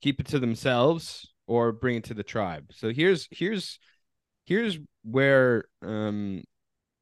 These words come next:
an interesting discussion could come from. Cody, what do you think that Brandon should have done in this,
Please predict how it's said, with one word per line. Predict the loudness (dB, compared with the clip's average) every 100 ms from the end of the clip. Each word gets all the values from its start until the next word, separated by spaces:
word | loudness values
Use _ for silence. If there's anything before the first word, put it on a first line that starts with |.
| -4
an | -2
interesting | -2 -4 -6 -2 0 0 -4
discussion | -8 -2 -2 -2 -8
could | -6 -10 -8
come | -6 -6
from. | -8 -10 -10 -4
Cody, | 0 2 2
what | 2 0
do | -4
you | -2 -4
think | -2 -4 -4 -8 -20 _ _ _ _ _ _ -8
that | -8
Brandon | -6 -6 -6 -10
should | -14 -16
have | -14
done | -14 -14
in | -14
this, | -16 -18